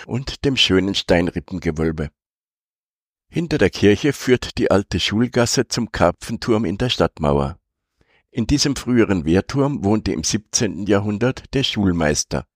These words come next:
Der Hebammenturm, ebenfalls zum Beginn des fünfzehnten Jahrhunderts mit der Stadtmauer als Wehrturm erbaut, wurde im achtzehnten Jahrhundert von einer Hebamme bewohnt. Er ist nur noch als Turmstumpf erhalten.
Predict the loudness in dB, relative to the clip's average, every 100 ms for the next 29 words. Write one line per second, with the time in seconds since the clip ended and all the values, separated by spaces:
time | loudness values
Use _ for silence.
0 | _ _ _ -2 0 2 0 2 -2 0
1 | -2 0 2 2 0 0 0 -2 0 0
2 | -2 0 -2 -2 -2 -2 -2 -2 -2 -2
3 | -2 0 2 2 2 0 0 0 0 -2
4 | -2 -4 -2 -2 2 2 2 -2 0 2
5 | 0 0 -2 2 2 2 -2 0 0 2
6 | 2 2 -4 -20 -20 -2 0 2 2 2
7 | 0 -2 0 0 0 0 2 2 2 0
8 | 0 -2 0 2 2 2 0 0 0 0
9 | 0 -2 0 -2 -6 -18 _ _ -2 0
10 | 2 0 0 2 4 2 0 -2 -2 2
11 | 2 2 -6 -6 -8 -8 -4 0 0 -2
12 | -6 -14